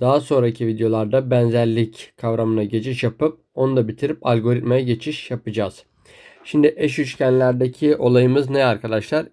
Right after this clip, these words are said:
Bakın ne diyor? İki üçgenin karşılıklı olarak bütün açıları ve bu açıların karşısındaki kenarları eşit ise bunlara eş üçgen diyeceğiz. Yani aslında olayımız şu. Bakın alfa, alfa, beta, beta,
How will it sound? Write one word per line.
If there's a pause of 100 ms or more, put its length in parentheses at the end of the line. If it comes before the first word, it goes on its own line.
(400)
Bakın
ne
diyor?
İki
üçgenin
karşılıklı
olarak
bütün
açıları
ve
bu
açıların
karşısındaki
kenarları
eşit
ise
bunlara
eş
üçgen
diyeceğiz. (420)
Yani
aslında
olayımız
şu. (640)
Bakın
alfa,
alfa,
beta,
beta,